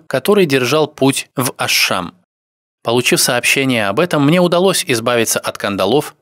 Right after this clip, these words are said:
и скрытно присоединиться к каравану, который прибыл в Аш-Шам. Я тут же начал расспрашивать людей:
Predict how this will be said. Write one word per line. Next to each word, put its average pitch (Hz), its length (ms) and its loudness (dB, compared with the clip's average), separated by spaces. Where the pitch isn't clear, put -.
и 131 80 -6
скрытно 180 480 -2
присоединиться 120 760 0
к - 60 -10
каравану, 123 640 -2
который 170 440 2
прибыл 113 400 0
в 113 160 -12
Аш-Шам. 92 580 -4
Я 160 160 0
тут 226 160 2
же 180 120 2
начал 180 280 2
расспрашивать 123 580 -2
людей: 113 360 0